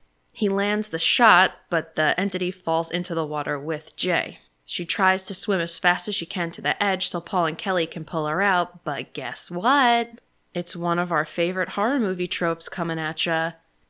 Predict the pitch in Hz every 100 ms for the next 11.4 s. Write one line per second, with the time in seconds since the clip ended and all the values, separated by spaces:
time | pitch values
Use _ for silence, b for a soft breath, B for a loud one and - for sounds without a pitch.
0 | _ 185 180 - - 180 175 175 156 160
1 | - - 202 - - 196 - - 269 311
2 | 269 214 196 185 185 190 190 180 170 165
3 | - 208 214 220 214 214 214 196 175 196
4 | 262 269 - 175 139 113 - B B _
5 | _ _ - 226 240 240 226 220 214 208
6 | 202 185 196 214 220 214 208 202 - 247
7 | 247 196 175 190 208 208 214 208 196 190
8 | 180 175 190 233 240 233 233 - 220 226
9 | 233 - 226 - 214 208 208 185 180 -
10 | 180 165 165 165 - 160 160 156 - 151
11 | 135 76 156